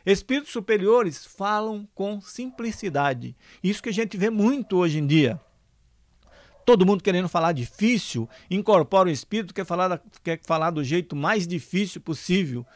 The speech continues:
Os espíritos maus são prolixos. A gente tem que ver eles, eles gostam de falar difícil. E às vezes até em línguas desconhecidas,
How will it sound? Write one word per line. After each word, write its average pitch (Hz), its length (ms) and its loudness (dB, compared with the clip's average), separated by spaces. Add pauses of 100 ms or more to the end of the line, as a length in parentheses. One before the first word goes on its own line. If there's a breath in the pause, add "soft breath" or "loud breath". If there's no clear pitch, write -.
(120 soft breath)
Os 165 140 -2
espíritos 208 500 -4
maus 196 220 -2
são 247 320 -8 (100)
prolixos. 226 800 -4 (340 soft breath)
A - 40 -8
gente 185 140 -2
tem 214 140 -4
que 196 60 -8
ver 220 160 2
eles, 214 240 4
eles 185 200 0
gostam 202 320 2
de 208 80 -6
falar 196 280 -4
difícil. 214 680 -6 (220 loud breath)
E 185 100 2
às 208 240 4
vezes 190 540 2 (180 soft breath)
até 214 440 -2
em 285 200 -6
línguas 285 640 0
desconhecidas, 254 1300 -4